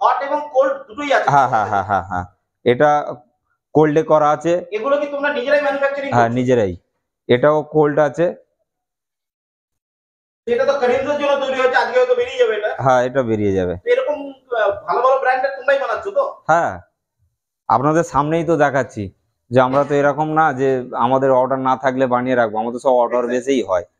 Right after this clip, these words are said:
Speaker 2: হ্যাঁ, আপনারা দেখতেই পারবেন। ওটা
Speaker 1: তো
Speaker 2: এসি
Speaker 1: আমার যদি দোকানের সাইজ ছোট হয় বা কর্নার হয়, সে ধরনের কিছু বানাতে চাইলে
Speaker 2: হ্যাঁ।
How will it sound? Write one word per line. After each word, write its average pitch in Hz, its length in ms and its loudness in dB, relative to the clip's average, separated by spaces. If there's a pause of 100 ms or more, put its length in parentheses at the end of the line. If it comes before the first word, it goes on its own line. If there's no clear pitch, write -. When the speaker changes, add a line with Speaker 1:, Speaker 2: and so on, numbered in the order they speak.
(640)
Speaker 2:
হ্যাঁ, 107 300 2
আপনারা 127 340 2
দেখতেই 139 380 0
পারবেন। 135 400 0 (400)
ওটা 127 160 4
Speaker 1:
তো 143 60 2
Speaker 2:
এসি 175 260 0
Speaker 1:
আমার - 160 0
যদি 311 200 -12
দোকানের 285 360 -2
সাইজ 254 360 -4 (120)
ছোট 226 180 0
হয় 220 300 2
বা 220 140 -2 (140)
কর্নার 247 380 0
হয়, 214 180 -2
সে 247 160 -4
ধরনের 285 340 -4
কিছু 294 160 -12
বানাতে 277 280 -2
চাইলে 285 220 -4
Speaker 2:
হ্যাঁ। 175 420 0